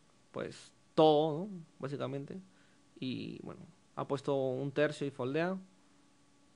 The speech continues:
Estas manos no son interesantes.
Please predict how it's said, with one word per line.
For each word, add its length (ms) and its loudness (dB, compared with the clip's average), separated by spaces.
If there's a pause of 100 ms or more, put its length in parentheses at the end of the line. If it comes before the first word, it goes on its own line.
(1700)
Estas 180 -14
manos 160 -2
no 80 -4
son 160 -4
interesantes. 600 -6